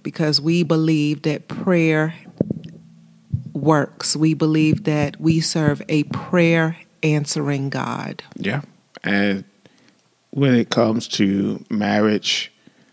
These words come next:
Speaker 2: um, one of the things, you know, I, I told, I think,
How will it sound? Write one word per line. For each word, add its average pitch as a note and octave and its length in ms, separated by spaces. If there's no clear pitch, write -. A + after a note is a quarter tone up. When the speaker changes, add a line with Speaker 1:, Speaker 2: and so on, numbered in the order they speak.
Speaker 2:
um, G2+ 220
one A2 160
of G#2+ 60
the G2+ 100
things, G2+ 640
you G2 120
know, F2 200
I, G#2 300
I A2 80
told, G#2 440
I G#2 80
think, G2 320